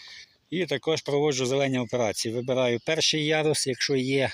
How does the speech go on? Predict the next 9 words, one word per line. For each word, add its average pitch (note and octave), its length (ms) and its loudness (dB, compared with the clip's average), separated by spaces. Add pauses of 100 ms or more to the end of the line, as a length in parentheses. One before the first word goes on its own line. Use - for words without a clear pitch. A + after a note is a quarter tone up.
(120)
можливість, B2+ 480 0
вибираю B2 360 0
другий D3 380 0
ярус, D3+ 520 0 (880)
е, A#2+ 500 0
цих, - 400 -4
е, A#2 180 -4
скелетних C#3 480 0
гілок. C#3+ 380 0